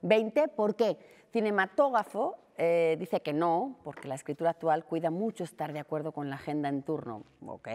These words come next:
Supongo que no todos, pero puede ser. Arroba Mabel Moreno Romero dice, "No lo sé, pero espero que sí, porque eso indicaría que aún en,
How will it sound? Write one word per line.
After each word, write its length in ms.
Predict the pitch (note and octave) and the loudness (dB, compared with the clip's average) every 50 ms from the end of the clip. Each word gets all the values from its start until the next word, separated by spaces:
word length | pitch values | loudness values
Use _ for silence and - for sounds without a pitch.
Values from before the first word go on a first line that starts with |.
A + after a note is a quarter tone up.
| D#3+ C#4+ E4 - - - - - - - - _ _ _ _ _ _ | -4 -4 -6 -8 -12 -18 -20 -20 -20 -20 -20 _ _ _ _ _ _
Supongo 360 | - - F#3 A#3+ D#4+ - E4 | -16 -10 -4 0 0 0 0
que 100 | A#3+ E3 | 0 0
no 140 | D3+ D#3+ E3 | 0 0 2
todos, 320 | - G#3+ A3+ E3 C3+ C#3 | 2 0 0 0 -2 -6
pero 160 | - A#2+ - | -8 -8 -8
puede 220 | - - D3 C#3+ D3+ | -6 -4 -4 -4 -2
ser. 340 | - F3+ F3+ G3 - - - | 2 2 2 2 0 -2 2
Arroba 520 | - E3 F3+ G3 G3+ G3+ F#3 G3+ G3+ F#3+ - | 2 2 4 4 2 4 4 4 4 4 2
Mabel 400 | G3 G3+ F3+ F3 F3+ F#3+ G3 G3+ | 0 0 2 2 2 0 0 0
Moreno 800 | G#3 F3+ E3+ F3 F3 F3+ F3 F3 E3+ E3+ E3+ E3+ E3+ E3+ E3+ | 0 0 0 2 2 2 2 2 2 2 2 2 2 2 2
Romero 420 | E3+ G3 G3+ G#3 A3 G#3+ G3 G3+ G#3 | 2 0 0 2 2 0 0 0 -2
dice, 300 | F#3+ F3+ - - F3 E3 | -2 -4 -2 0 0 0
"No 100 | G3 G3+ | 0 0
lo 160 | A#3 B3+ B3 | 0 0 0
sé, 320 | - - C4+ C4+ C4+ B3+ C4 | 0 0 2 2 2 2 0
pero 160 | - G3+ F#3 | 0 0 0
espero 300 | F#3+ F#3+ - A3+ A3 A#3 | 0 0 0 0 0 0
que 140 | A3 A3 G#3+ | 0 -2 -4
sí, 340 | G#3+ - A#3+ B3 A#3+ A3 - | -4 -2 -2 0 0 -2 -2
porque 220 | - E3+ - - | -4 -6 -6 -6
eso 100 | F#3 - | -6 -4
indicaría 540 | G#3 G#3 G#3 G3 - F#3+ F#3 F3+ F3+ F#3 F#3 | -4 -4 -2 0 0 2 2 2 2 0 0
que 160 | F#3 - F3+ | 0 0 0
aún 380 | D#3 D#3 F3 G#3 A#3 C4 C#4 C4+ | 0 2 2 2 2 2 2 2
en, 240 | G#3 F#3 F3 E3 | 2 0 0 -2